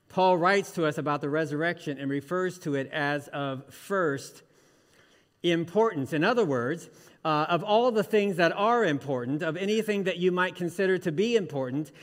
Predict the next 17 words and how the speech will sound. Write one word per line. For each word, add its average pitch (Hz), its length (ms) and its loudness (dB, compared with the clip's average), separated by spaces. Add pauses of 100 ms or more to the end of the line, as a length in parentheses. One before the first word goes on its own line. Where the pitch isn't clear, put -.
(120)
out 170 140 2
of 165 80 0
everything 220 480 2
that 185 140 0
you 175 160 2
know 196 300 4
to 196 200 -2
be 185 380 0
important, 160 600 0
this, 180 260 -2
my 156 220 0
friends, 147 440 -2
is 165 220 -2
the, 147 160 -4 (280)
the 151 160 -4
most 160 480 0
important. 151 600 -4